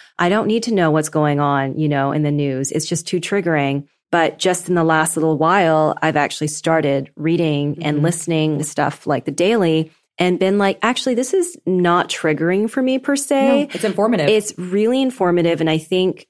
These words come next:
Speaker 1: especially now, I mean, that is another really kind of very important part of the puzzle of
Speaker 2: The
Speaker 1: how we're
Speaker 2: political
Speaker 1: going to save
Speaker 2: things.
Speaker 1: the planet.
Speaker 2: Mm-hmm.
Speaker 1: Whether you believe in it or you don't, you are a citizen of this country,
Speaker 2: Informed.
Speaker 1: right?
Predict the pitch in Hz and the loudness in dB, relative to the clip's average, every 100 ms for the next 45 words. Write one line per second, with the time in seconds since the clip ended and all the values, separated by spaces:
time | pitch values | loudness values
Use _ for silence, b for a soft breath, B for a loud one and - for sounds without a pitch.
0 | - 165 - 196 190 220 202 175 156 160 | -8 -6 -2 -2 -2 -2 0 2 2 2
1 | 151 160 156 160 170 170 170 156 147 156 | 2 0 0 2 0 0 0 0 0 0
2 | 147 147 147 143 - 165 151 143 156 147 | 0 0 -2 -4 -6 -4 -4 -2 0 0
3 | - 143 - - 156 143 147 143 - - | -2 -6 -8 -4 0 0 0 -4 -8 -4
4 | 151 147 156 - 147 147 151 - 147 139 | 0 2 0 -2 -4 -4 -6 -2 -2 0
5 | 160 160 165 151 147 160 180 185 190 190 | 0 0 -2 0 2 2 2 2 2 0
6 | 151 190 190 196 202 214 208 220 247 - | 0 0 2 0 -2 0 2 2 -2 -4
7 | 151 135 147 147 165 160 160 175 170 190 | -10 -6 -4 -4 -2 0 0 2 2 0
8 | 208 190 185 180 180 170 165 - 160 160 | 0 2 2 2 2 0 0 0 0 0
9 | 151 151 185 208 175 165 - 180 180 175 | -2 0 0 2 0 -2 -2 0 2 2
10 | 165 160 - 165 160 160 151 151 151 - | 2 0 0 0 0 -2 -2 -2 -6 -4
11 | 147 139 - 131 - 170 160 156 151 156 | -4 -2 -2 -2 -2 -2 0 2 2 2
12 | 170 | -2